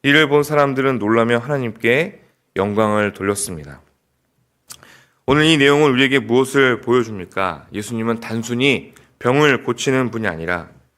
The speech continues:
아, 인간의 근본적인 문제, 즉 죄를 해결하시는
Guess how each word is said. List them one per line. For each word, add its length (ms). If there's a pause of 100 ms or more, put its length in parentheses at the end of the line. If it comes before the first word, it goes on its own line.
(220)
아, 260 (1040)
인간의 480
근본적인 920
문제, 500 (360)
즉 380
죄를 580 (220)
해결하시는 800